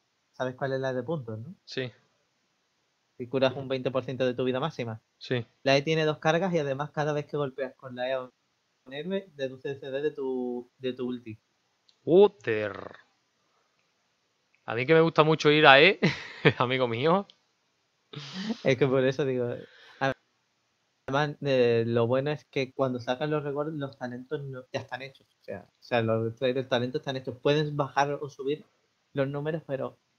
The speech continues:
Speaker 1: están ya los
Speaker 2: Sí, el,
Speaker 1: talentos.
Speaker 2: el
Speaker 1: Digo, yo
Speaker 2: concepto del
Speaker 1: cuando
Speaker 2: talento
Speaker 1: dices,
Speaker 2: está
Speaker 1: digo,
Speaker 2: ya.
Speaker 1: "Uh". Sí.
Speaker 2: Bueno,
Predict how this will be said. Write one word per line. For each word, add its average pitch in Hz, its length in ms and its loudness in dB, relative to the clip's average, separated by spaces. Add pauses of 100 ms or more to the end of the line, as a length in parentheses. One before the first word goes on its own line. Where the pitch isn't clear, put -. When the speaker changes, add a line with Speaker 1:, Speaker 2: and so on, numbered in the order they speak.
(300)
Speaker 1:
están 123 300 -4
ya 135 120 2
los 127 80 0
Speaker 2:
Sí, 135 60 0
el, 120 60 0
Speaker 1:
talentos. 117 220 -2
Speaker 2:
el 117 60 2
Speaker 1:
Digo, 117 60 0
yo 117 60 4
Speaker 2:
concepto 117 280 4
del 127 120 4
Speaker 1:
cuando - 0 -
Speaker 2:
talento 127 260 2
Speaker 1:
dices, 131 160 -4
Speaker 2:
está - 60 -2
Speaker 1:
digo, 117 100 0
Speaker 2:
ya. 151 60 2
Speaker 1:
"Uh". 143 120 -6 (2000)
Sí. 123 60 -10 (1300)
Speaker 2:
Bueno, 139 340 8